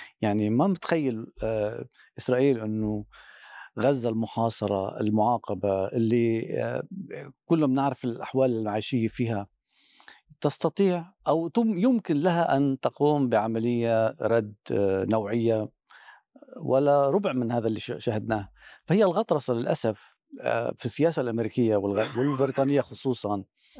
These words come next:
تعمي عن رؤية الحقائق، تعمي عن رؤية أنه غزة وفلسطين هي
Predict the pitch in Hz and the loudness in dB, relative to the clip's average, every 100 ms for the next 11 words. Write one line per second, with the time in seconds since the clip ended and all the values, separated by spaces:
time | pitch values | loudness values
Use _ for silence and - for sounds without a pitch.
0 | - 220 180 175 175 180 165 127 139 170 | -2 0 0 0 0 0 0 -2 0 0
1 | 139 131 - 123 110 101 - _ _ _ | -2 -4 -4 -2 0 -4 -12 _ _ _
2 | - 202 165 147 147 170 147 143 139 139 | 0 2 2 2 4 4 2 2 0 0
3 | 135 _ - - 160 143 139 127 139 139 | -4 _ -18 -16 0 2 2 4 4 4
4 | 135 _ _ - 175 143 120 117 113 - | 0 _ _ -14 -6 -2 2 2 2 0
5 | 127 113 - 151 156 117 131 139 135 131 | 0 0 0 0 0 -2 2 4 6 4